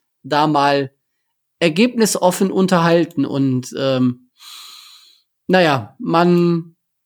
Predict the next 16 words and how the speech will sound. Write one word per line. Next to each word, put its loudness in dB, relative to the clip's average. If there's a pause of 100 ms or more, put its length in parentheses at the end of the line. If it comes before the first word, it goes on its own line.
(120)
wird 0
sehen 2
oder 0
laut 0
Brian 2
Flores, 2
der 2
das -2
in -2
der 0
Pressekonferenz, -2
glaub, -2
gestern -2
auch -8
angesprochen -2
hat, -2